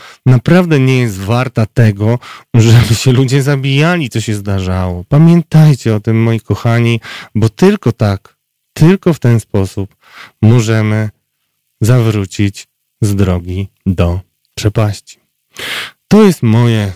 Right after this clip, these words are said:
słowo na ten długi majowy weekend, który będzie inny niż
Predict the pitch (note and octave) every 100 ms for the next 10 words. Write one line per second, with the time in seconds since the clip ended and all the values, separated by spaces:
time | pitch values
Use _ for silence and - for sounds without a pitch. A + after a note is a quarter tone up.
0 | - - G#2 A2 G2+ F#2+ - - - G#2+
1 | A2 G#2+ G2+ F#2+ F#2 - A2 G#2+ A2+ G#2
2 | G2 G2 - - - _ A2+ A2+ A#2 G2+
3 | F#2+ G2+ - G#2 F#2+ - D3 B2+ A#2 G#2+
4 | - A2+ G#2+ G2+ G2 - - - - _
5 | G#2+ G2+ F#2+ -